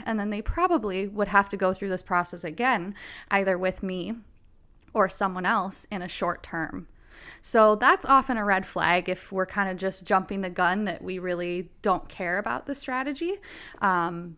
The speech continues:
that to me just isn't, you know, probably the right client that I wanna work with. And I would also encourage our listeners, if, you know, no matter where you are in your business, whether you're just starting out or you're ready to maybe <laughs> rebrand, as we call it,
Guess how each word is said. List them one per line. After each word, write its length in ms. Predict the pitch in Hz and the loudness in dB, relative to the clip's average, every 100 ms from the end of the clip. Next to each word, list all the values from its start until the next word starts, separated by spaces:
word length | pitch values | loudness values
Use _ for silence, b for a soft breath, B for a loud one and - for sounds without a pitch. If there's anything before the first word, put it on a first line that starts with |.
| - | 4
that 240 | 208 - | 4 4
to 120 | - | -4
me 260 | 202 180 190 | -4 -4 -6
just 300 | 196 185 - | -6 -8 -6
isn't, 380 | 196 175 180 170 | -6 -4 -6 -6
you 120 | 220 | -6
know, 140 | 185 165 | -4 -4
probably 480 | - 180 175 175 175 | 0 0 0 -4 -2
the 100 | 170 | 0
right 200 | 165 - | 0 -2
client 360 | - 170 160 | -2 -2 -2
that 100 | - | -4
I 120 | 170 | -2
wanna 180 | 165 160 | -2 -4
work 280 | 160 160 - | -4 -6 -2
with. 380 | 254 370 - - | 0 0 -2 -10
And 440 | 226 202 196 196 202 B B B | -4 0 2 0 -4 B B B
I 100 | 220 | 4
would 100 | 214 | 6
also 260 | 277 330 | 6 6
encourage 380 | 240 196 202 196 | 2 2 2 2
our 120 | 180 | 2
listeners, 680 | 196 285 277 196 175 190 185 - | 2 2 2 0 0 -2 -6 -2
if, 380 | 214 220 - - b b b - | 0 0 -8 -14 b b b -10
you 100 | 196 | -4
know, 340 | 170 - 214 - B B B B | -4 -6 -12 -16 B B B B
no 100 | 220 | 2
matter 260 | 254 440 320 | 6 8 8
where 160 | 226 | 6
you 140 | 202 185 | 4 4
are 140 | 175 | 2
in 80 | 180 | 2
your 120 | 175 | -4
business, 720 | 170 175 170 170 170 - - - - - | -6 -6 -4 -2 -4 -8 -14 -16 -18 -6
whether 220 | 196 190 | -4 -2
you're 120 | 190 | -2
just 220 | 202 311 | 2 2
starting 340 | - 262 240 185 | 2 0 2 4
out 280 | 185 185 | 4 2
or 320 | - 175 170 - | 0 0 0 -2
you're 140 | 185 | -4
ready 280 | 180 220 226 | 4 4 4
to 200 | 220 - | 0 -2
maybe 360 | 190 175 175 190 | -2 -2 -2 -2
<laughs> 80 | 214 | -2
rebrand, 840 | 220 190 185 233 180 170 170 196 - | -4 -4 -2 -2 0 0 0 -2 -4
as 180 | 208 190 | -6 -4
we 100 | 185 | -6
call 320 | - 190 175 | 2 4 4
it, 180 | 147 | 0